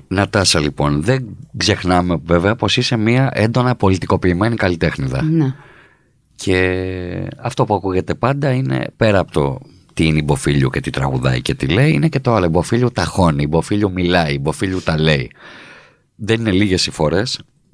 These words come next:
Speaker 1: που, ανεξαρτήτως αν κάποιος πρόσκειται στο Κουκουέ, στο σύριζα ή στον Ανταρσία,
Speaker 2: Μμμ.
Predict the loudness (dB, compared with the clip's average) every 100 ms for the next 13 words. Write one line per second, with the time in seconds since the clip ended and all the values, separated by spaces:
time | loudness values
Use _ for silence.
0 | _ -20 -2 0 2 0 0 0 0 0
1 | 0 -2 -2 -4 0 0 0 -2 -6 -6
2 | -6 -6 -4 -4 -4 -2 -2 -2 -2 0
3 | 0 0 0 0 0 0 0 0 0 0
4 | -2 -8 _ _ _ _ -4